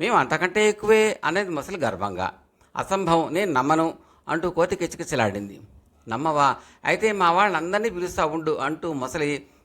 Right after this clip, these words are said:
తన భార్యల్ని, కుమారులని, కూతుళ్ళని, అల్లుళ్ళని అందరినీ కేక వేసింది. కేక వింటున్న బిలబిలమంటూ నదిలో ఉన్న మొసలన్నీ పైకి తేలాయి. కోతి తలాడిస్తూ,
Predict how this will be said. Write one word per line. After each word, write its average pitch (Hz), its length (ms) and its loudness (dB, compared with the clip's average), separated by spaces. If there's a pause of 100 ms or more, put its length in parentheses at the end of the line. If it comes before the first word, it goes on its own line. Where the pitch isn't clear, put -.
(120)
తన 156 100 -2
భార్యల్ని, 131 720 0 (220)
కుమారులని, 139 720 0
కూతుళ్ళని, 156 560 -2
అల్లుళ్ళని 147 500 0
అందరినీ 160 340 -2
కేక 120 220 -2
వేసింది. 104 440 -10 (520)
కేక 214 220 2
వింటున్న 202 400 -2
బిలబిలమంటూ 170 880 -2 (260)
నదిలో 180 320 2
ఉన్న 196 160 -2
మొసలన్నీ 180 800 -2
పైకి 147 280 -2
తేలాయి. 104 460 -8 (400)
కోతి 214 260 0
తలాడిస్తూ, 156 760 0